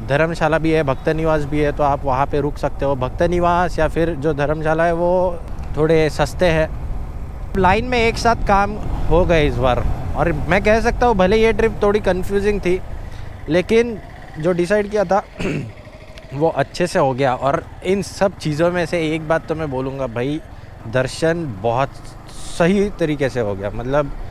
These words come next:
can't imagine। मैंने जब से ये bike चलाई है, तब से मेरा एक भी photo नहीं है bike के साथ, क्योंकि मुझे feel अलग ही हो रहा है कुछ। मैं एकदम बड़ी वाली sports bike चला रहा हूँ, ऐसा ही लग रहा है मुझे।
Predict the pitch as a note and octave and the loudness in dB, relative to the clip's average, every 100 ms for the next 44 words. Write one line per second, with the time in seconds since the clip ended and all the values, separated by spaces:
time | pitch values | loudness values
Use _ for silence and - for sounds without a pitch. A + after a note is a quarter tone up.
0 | - - - - - D3+ F3+ E3+ D#3+ D#3+ | -8 -10 -8 -8 0 2 2 0 0 0
1 | D#3 E3+ F3 - - - - - - - | 2 0 -2 -8 -10 -12 -14 -16 -14 -14
2 | - - - - - - - - - A#2+ | -14 -14 -16 -16 -16 -14 -14 -12 -6 -2
3 | C#3+ D3+ C#3+ - E3+ F3 D3+ D#3+ D#3+ D#3+ | 2 2 0 2 2 4 4 2 2 2
4 | D#3+ E3+ E3+ D#3+ C#3+ E3 D#3 D3+ D3 C3 | 4 4 2 0 -2 0 2 2 2 2
5 | D3 C#3 C3 D3 D3 C#3 A#2 A#2 - B2 | 0 0 0 2 2 2 2 0 0 -2
6 | A#2 A#2 - - - - - - - - | 0 -2 -4 -6 -6 -6 -6 -6 -8 -12
7 | - - - - - - C3+ F3 F#3+ F#3 | -14 -14 -14 -14 -6 -2 2 4 4 4
8 | D#3 F3 F#3+ E3+ C#3 G#2+ - - - F3 | 4 4 4 2 0 -6 -12 -10 0 4
9 | A3 F#3+ F#3 A3+ A#3 D3 C3 A#2+ - B2+ | 4 6 6 6 6 6 6 4 0 -2
10 | E3 D#3 D#3+ C#3+ C#3 D3+ F3 D#3+ E3 E3+ | 2 4 4 2 0 0 2 4 4 4
11 | E3+ D#3 - D#3 C#3+ D3 D3+ - C3+ D3 | 2 -2 -2 -2 0 -2 -2 -2 0 2
12 | C3+ D#3 - - - - - - - A#2+ | 2 -2 -8 -14 -16 -16 -16 -14 -4 -2
13 | - D#3+ D3 B2+ B2 A#2 A2 | 2 4 4 2 0 0 -4